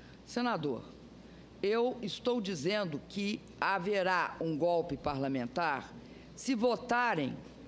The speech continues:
contra a minha, se votarem a favor do impeachment e contra a minha absolvição,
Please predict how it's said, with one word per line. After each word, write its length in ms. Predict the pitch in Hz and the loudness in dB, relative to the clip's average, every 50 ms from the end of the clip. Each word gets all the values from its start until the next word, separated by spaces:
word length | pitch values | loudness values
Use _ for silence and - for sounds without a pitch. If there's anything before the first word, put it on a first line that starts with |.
| - - - - - - | -18 -18 -18 -18 -8 0
contra 600 | - 214 226 214 190 - - - 127 131 - - - - - - - - - - - - - - - - - - - - - - - - - - | 2 4 4 4 2 2 0 -2 -2 -2 -4 -6 -8 -12 -16 -16 -18 -18 -16 -18 -16 -16 -16 -16 -16 -16 -16 -16 -18 -18 -18 -18 -18 -18 -18 -6
a 140 | - - 202 | -2 -2 0
minha, 400 | 202 220 233 247 240 220 196 180 165 - - - - | 0 0 0 0 2 0 0 0 -2 -6 -10 -14 -14
se 140 | - - 170 | -8 -4 -2
votarem 580 | 180 208 196 - 226 226 220 220 180 143 113 - - | -2 -2 0 0 0 2 2 2 0 -2 -4 -6 -4
a 80 | - 175 | -4 -4
favor 460 | 170 - 208 185 156 160 240 262 254 | -2 0 -2 -2 0 2 2 2 2
do 80 | 220 226 | 2 0
impeachment 520 | 226 196 - - 180 165 - - 147 147 | -2 -2 -4 -4 -6 -6 -6 -4 -4 -4
e 20 | 135 | -4
contra 480 | - - 185 226 240 247 240 220 190 | -2 0 2 2 2 2 2 0 0
a 20 | 175 | 0
minha 120 | 170 160 | 0 -2
absolvição, 720 | 151 135 - - 151 135 123 - - 185 202 196 160 120 | -2 -4 -4 -4 -4 -4 -4 -4 -2 -2 -2 -2 -2 -4